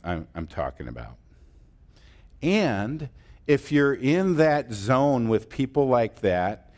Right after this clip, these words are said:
it's bound to affect your view of God. I don't live up to this human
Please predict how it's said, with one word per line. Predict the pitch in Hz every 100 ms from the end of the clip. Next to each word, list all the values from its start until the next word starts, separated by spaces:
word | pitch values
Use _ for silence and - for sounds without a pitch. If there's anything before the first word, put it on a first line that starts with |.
| - _ 147
it's | 143 -
bound | 107 143 147 160 143
to | 131
affect | 120 - - 113 98 95 - - - - _ _ _ -
your | - 113
view | 90 92 90 98 -
of | 104
God. | - 104 185 165 - - - - - - - _ - - - - - - -
I | 69
don't | 87 107 -
live | 101 98 110
up | 107 - -
to | 95
this | 95 95 95
human | - 95 190 175 95 76